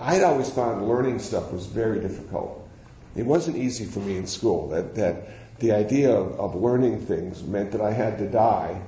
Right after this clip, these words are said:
into what I was trying to understand and learn. And, and the process was never fun. I was always amazed at people who enjoyed learning. For me, it was painful, and it took a long time. And, um,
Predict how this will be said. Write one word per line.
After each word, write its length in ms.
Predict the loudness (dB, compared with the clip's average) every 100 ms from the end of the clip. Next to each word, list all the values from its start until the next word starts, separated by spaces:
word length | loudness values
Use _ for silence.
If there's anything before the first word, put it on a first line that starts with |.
| -16 -20 -20 -20 -20 -20 -8 2
into 760 | 4 4 0 0 0 -2 -8 -12 -20 -20 -20 -8
what 180 | -4 0
I 80 | 0
was 200 | -2 -2
trying 300 | -4 -4 -4
to 120 | -6
understand 760 | -6 -6 -4 -2 -4 -6 -12 -12
and 160 | -8 -6
learn. 300 | -6 -8 -14 -20 -20 -20 -20 -20 -20 -20 -20 -20 -2
And, 200 | 2 4
and 120 | 4 2
the 60 |
process 500 | 2 2 4 2 0
was 160 | 0 2
never 220 | 4 4
fun. 280 | 2 2 4
I 100 | 4
was 160 | 6
always 260 | 6 6 2
amazed 340 | 2 0 -2
at 80 | -4
people 240 | -6 -4 -2
who 160 | -2
enjoyed 420 | -2 0 0 2
learning. 360 | 0 -2 -2 -8 -14 -16 -16 -6
For 100 | 0
me, 160 | 2
it 80 | 4
was 180 | 2 -4
painful, 720 | -4 -2 0 -2 -4 -8 -10 -16 -20 -20 -20 -20 -20 -12 -4
and 120 | -4
it 100 | -2
took 160 | -2 0
a 60 |
long 380 | 2 4 4 0
time. 400 | -2 0 0 -4 -10 -14 -10
And, 360 | -2 2 2 0 -4
um, 400 | -4 -2 -2